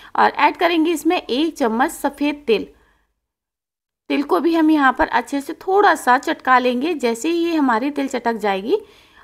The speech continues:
और हम इसमें ऐड करेंगे चार से पाँच हरी मिर्च और एक इंच अदरक के टुकड़े को हमने यहाँ पर थोड़ा सा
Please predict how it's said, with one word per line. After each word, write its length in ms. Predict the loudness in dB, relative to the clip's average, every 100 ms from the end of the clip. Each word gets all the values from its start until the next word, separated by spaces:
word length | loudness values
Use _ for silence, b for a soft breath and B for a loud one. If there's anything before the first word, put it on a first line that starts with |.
| 0
और 260 | 2 4 2 0 -6 -4
हम 160 | -2
इसमें 220 | 0 0 2
ऐड 200 | 2 2
करेंगे 440 | 0 0 0 -2
चार 360 | 0 2 4 2
से 140 | -2
पाँच 360 | 0 2 2 -2
हरी 260 | -2 0 2
मिर्च 300 | 0 -2 0
और 140 | 0
एक 180 | -2 -2
इंच 160 | -2
अदरक 300 | 0 -4 -6
के 100 | -6
टुकड़े 300 | -6 -4 -4
को 140 | -4 -6
हमने 240 | -6 -4
यहाँ 280 | -4 -4 -2
पर 100 | 0 0 B B B B
थोड़ा 200 | 0 2
सा 140 | 4